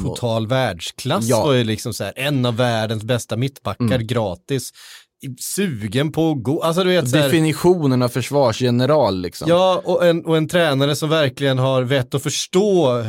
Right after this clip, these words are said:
Speaker 1: Ja.
Speaker 2: eh, vad man, vad man ska göra med en bra mittback.
Speaker 1: Sen fick han uppleva en trebackslinje. <laughs> Och då
Speaker 2: Ja, det
Speaker 1: var det
Speaker 2: passade inte honom.
Speaker 1: Nej, inte överhuvudtaget. Eh, och den här flytten är ju, alltså det är ju ett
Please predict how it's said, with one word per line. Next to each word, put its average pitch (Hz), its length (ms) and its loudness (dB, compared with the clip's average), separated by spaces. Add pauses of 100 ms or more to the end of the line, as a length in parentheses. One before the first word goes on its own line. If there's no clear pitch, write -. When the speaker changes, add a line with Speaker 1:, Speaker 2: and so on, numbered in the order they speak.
Speaker 1:
Ja. 131 300 0
Speaker 2:
eh, 135 100 0
vad 139 220 2
man, 139 240 0
vad 139 140 2
man 139 120 0
ska 143 140 -4
göra 135 400 4
med 131 120 2
en 127 100 0
bra 120 200 0
mittback. 143 460 -4 (180)
Speaker 1:
Sen 151 260 0
fick 147 120 0
han 147 120 2
uppleva 127 400 2
en 117 80 2
trebackslinje. 120 1000 0 (100)
<laughs> - 100 -20
Och 214 340 4
då - 80 2
Speaker 2:
Ja, 196 60 4
det 208 60 2
Speaker 1:
var 214 100 4
det - 60 2
Speaker 2:
passade 240 360 2
inte 247 160 0
honom. 160 140 4 (120)
Speaker 1:
Nej, 120 200 -2
inte 123 200 -2
överhuvudtaget. 113 880 0
Eh, 107 480 0 (360)
och 135 160 2
den 131 160 4
här 135 220 2
flytten 139 640 -2
är 117 140 -2
ju, 113 260 0 (680)
alltså - 260 -6
det 104 100 -6
är - 20 -8
ju 98 80 -8
ett 95 180 -14